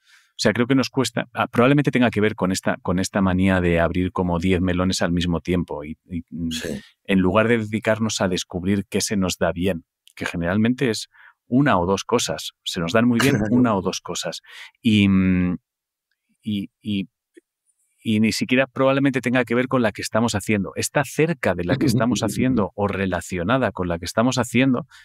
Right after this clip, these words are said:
Speaker 1: pero no es exactamente la que estamos haciendo. Solo está por ahí. Solo está en una de
Speaker 2: Está,
Speaker 1: esas.
Speaker 2: sí.
Speaker 1: Y es verdad que ahora vi-, puede que vivamos en unos momentos donde parezca que tienes que valer para todo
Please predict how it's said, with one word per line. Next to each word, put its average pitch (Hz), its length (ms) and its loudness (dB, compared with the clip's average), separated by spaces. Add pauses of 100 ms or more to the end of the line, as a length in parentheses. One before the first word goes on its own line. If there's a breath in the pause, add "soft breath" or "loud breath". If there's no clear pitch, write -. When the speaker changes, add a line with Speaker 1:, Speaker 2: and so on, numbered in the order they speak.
(220 loud breath)
Speaker 1:
pero 113 220 2
no 123 120 4
es 139 160 0
exactamente 110 1000 0
la 82 120 -6
que 90 100 -6
estamos 90 400 -2
haciendo. 78 440 -4
Solo 104 220 -2
está 104 200 -2
por 98 200 4
ahí. 78 180 0 (320)
Solo 92 220 0
está 95 220 -2
en 98 80 4
una 92 140 4
de 90 80 2
Speaker 2:
Está, - 20 4
Speaker 1:
esas. - 240 -4
Speaker 2:
sí. 120 100 2 (580 loud breath)
Speaker 1:
Y 113 280 4 (400)
es 127 120 2
verdad 147 220 2
que 151 80 0
ahora 143 160 0
vi-, - 260 -8 (220)
puede 131 240 2
que 127 140 -2
vivamos 113 400 -2
en 127 100 4
unos 120 180 -2
momentos 123 400 -2
donde 104 200 -2
parezca 104 340 -2
que 101 140 -6
tienes 107 360 0
que 110 140 -2
valer 98 300 0
para 92 280 0
todo 82 340 -4